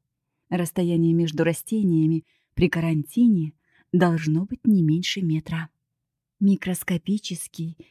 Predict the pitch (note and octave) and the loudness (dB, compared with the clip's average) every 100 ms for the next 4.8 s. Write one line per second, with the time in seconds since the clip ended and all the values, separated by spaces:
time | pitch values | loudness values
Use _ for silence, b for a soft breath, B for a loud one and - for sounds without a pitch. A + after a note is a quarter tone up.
0 | B F#3+ F#3 G3+ F#3 F3+ F#3 F#3 F#3 F#3+ | B 4 4 4 4 2 2 -2 0 0
1 | F#3+ E3+ F3 F3+ E3+ F3+ F#3 F3 - F3 | -2 -6 -4 -2 -2 -2 -4 -6 -4 -2
2 | F3 - F3+ E3 E3 - F#3+ B3 - - | -2 -4 0 2 0 -2 -4 -4 -6 -12
3 | - _ _ - - F#3 F3+ D#3+ - D#3+ | -14 _ _ -20 -4 -2 0 -4 -8 -10
4 | - - B3+ C4+ - - E3 | -10 -8 -6 -6 -10 -10 -10